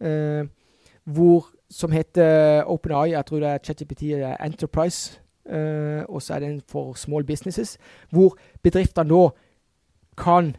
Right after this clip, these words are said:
eksperimentere som de vil uten å frykte noe, eh, med egne data.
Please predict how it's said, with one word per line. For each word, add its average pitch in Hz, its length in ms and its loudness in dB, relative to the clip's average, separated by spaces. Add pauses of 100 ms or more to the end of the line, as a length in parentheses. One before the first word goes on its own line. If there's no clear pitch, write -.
(120)
eksperimentere 160 920 -2
som 165 220 -6
de 160 100 0
vil 156 500 4
uten 160 240 -2
å - 20 -2
frykte - 340 -6
noe, 160 320 0 (380)
eh, 143 520 -6
med 175 200 -4
egne 165 220 2
data. 160 320 0